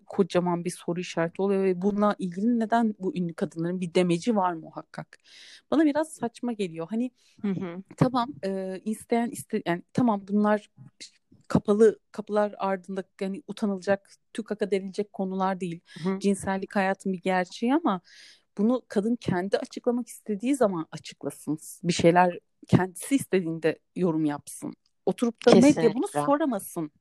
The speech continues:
Speaker 1: diye düşünüyorum yani. Hani kişinin kendi öz iradesine kalsın.
Speaker 2: Hı
Speaker 1: Ve
Speaker 2: hı.
Speaker 1: yani ama bence bundaki en büyük faktörlerden biri de gerçekten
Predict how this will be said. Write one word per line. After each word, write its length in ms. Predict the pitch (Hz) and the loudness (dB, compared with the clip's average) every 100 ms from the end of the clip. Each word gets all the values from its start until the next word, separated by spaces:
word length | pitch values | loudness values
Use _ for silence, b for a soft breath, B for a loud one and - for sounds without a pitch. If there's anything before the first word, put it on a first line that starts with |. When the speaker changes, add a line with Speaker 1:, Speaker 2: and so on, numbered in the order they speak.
| - | -6
Speaker 1:
diye 180 | 175 147 | -4 -4
düşünüyorum 440 | - 170 165 160 | -8 -8 -6 -6
yani. 320 | 160 151 151 | -8 -8 -10
Hani 260 | 156 160 160 b b b | -8 -8 -8 b b b
kişinin 380 | - 285 208 247 | -8 -6 -4 -4
kendi 500 | - 247 233 247 233 - | -2 -2 -2 -4 -6 0
öz 220 | 233 233 - | 0 0 0
iradesine 600 | 214 196 185 190 - 190 | 0 0 0 -4 -6 -8
kalsın. 540 | - 170 165 - 156 - B B B B B B B - | -8 -10 -10 -12 -14 -14 B B B B B B B -4
Speaker 2:
Hı 60 | 226 | 0
Speaker 1:
Ve 100 | 302 | 0
Speaker 2:
hı. 160 | 254 | 0
Speaker 1:
yani 460 | 247 247 254 254 - - - _ _ - | 2 2 0 -4 -10 -20 -20 _ _ 2
ama 180 | 330 330 | 2 4
bence 500 | 294 349 392 269 294 - | 0 0 -6 -14 -14 -12
bundaki 680 | 269 269 285 285 277 277 - | -8 -6 -6 -8 -10 -14 -12
en 200 | - 285 | -6 -4
büyük 180 | 269 254 | -4 -6
faktörlerden 720 | - 262 - 247 240 240 240 | -6 -6 -4 -4 -2 -2 -2
biri 160 | 240 254 | -6 -8
de 60 | 247 | -6
gerçekten 460 | 247 226 220 320 | -6 -6 -6 -6